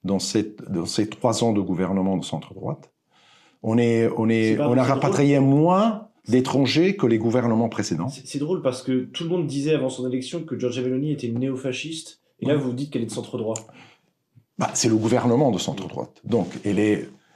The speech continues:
Speaker 1: elle est le leader, elle est le, le, le président d'un gouvernement de centre-droite.
Speaker 2: Mm.
Speaker 1: Mais, euh, vous savez, la gauche, euh,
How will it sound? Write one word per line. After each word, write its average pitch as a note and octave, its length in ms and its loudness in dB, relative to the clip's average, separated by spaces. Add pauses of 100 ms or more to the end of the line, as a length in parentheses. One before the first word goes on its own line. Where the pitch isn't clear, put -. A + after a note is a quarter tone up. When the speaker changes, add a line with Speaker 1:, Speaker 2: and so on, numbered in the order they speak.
(140)
Speaker 1:
elle F#2+ 140 -2
est G2+ 80 4
le G2 100 2
leader, B2 580 2
elle G2+ 100 2
est G#2 100 4
le, F2+ 600 0 (480)
le, F2+ 120 2
le E2+ 200 2
président A#2 520 2
d'un A#2+ 120 2
gouvernement F#2+ 540 0
de D3+ 80 -2
centre-droite. C3 600 -2
Speaker 2:
Mm. G2+ 60 -10 (880)
Speaker 1:
Mais, - 200 0
euh, G2+ 680 0
vous G2+ 140 -4
savez, C3+ 320 4
la A#2+ 120 4
gauche, C#3 380 2
euh, G#2+ 300 2